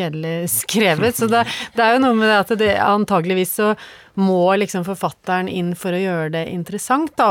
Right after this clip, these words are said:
og putte på et språk som gir deg de bildene og de liksom assosiasjonene og det du trenger for å, for å få en følelse av, eh, dette galskapen av et liv som han har levd, da. Så,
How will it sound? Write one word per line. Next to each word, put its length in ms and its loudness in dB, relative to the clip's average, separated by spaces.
og 160 -2
putte 320 -6
på 80 -6
et 140 -6
språk 500 -4
som 400 -4
gir 480 -6
deg 220 -2
de 100 -2
bildene 680 -4
og 220 -6
de 280 -4
liksom 400 -4
assosiasjonene 880 -4
og 80 -2
det 140 -2
du 100 -4
trenger 480 -4
for 240 -4
å, 80 -4
for 220 -4
å 20 -8
få 260 -6
en 160 -4
følelse 580 -2
av, 100 -6
eh, 480 -4
dette 380 -6
galskapen 580 -2
av 140 2
et 100 -8
liv 160 -2
som 160 0
han 160 0
har 160 0
levd, 240 0
da. 120 2
Så, 240 0